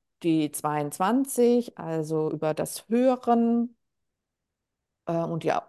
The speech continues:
die Offenheit zu haben, die Stimmung zu hören, wie ist die Stimmung, ähm,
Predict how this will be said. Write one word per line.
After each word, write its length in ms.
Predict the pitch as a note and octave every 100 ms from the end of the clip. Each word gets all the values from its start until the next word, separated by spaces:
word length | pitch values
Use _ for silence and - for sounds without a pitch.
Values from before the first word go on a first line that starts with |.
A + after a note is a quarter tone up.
| - E3
die 200 | D3 -
Offenheit 540 | G#3+ A3 G3 F#3 F#3
zu 140 | F#3+ E3+
haben, 480 | E3+ E3+ E3 E3
die 280 | E3 D#3 D3+
Stimmung 520 | - - G3+ G3+ G3
zu 140 | - F3+
hören, 140 | E3+
wie 40 | E3
ist 260 | E3 -
die 120 | D#3+
Stimmung, 680 | D#3+ - G3 G3 F#3 F#3 F#3 - - - _ _ _ _
ähm, 720 | F3 F3 F3 E3+ F3 F3 F3+